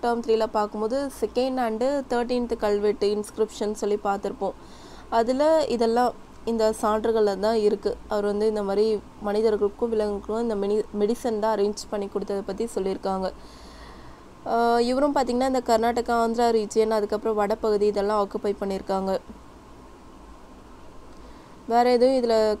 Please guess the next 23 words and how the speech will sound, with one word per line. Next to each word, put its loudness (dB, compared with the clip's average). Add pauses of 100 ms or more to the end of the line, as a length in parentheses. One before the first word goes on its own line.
content -2
கிடையாது. 2 (180)
அதுக்கப்புறம் 0
இது 2
பார்த்துக்கோங்க. 0 (760)
எட்டு -4
தொகை, 4
பத்து -2
பாட்டு 2 (100)
இதெல்லாம் 2
நமக்கு -2
தெரியும். 0 (100)
இதுல 0 (480)
நமக்கு -2
exam -2
பேஸ்டா 0
பாத்தீங்கன்னா -2 (160)
கிட்டத்தட்ட -2
ரெண்டாயிரத்தி 0
நானூறு -2 (100)
பாடல்கள் 2
இருக்கு. 0 (440)
அதுல 2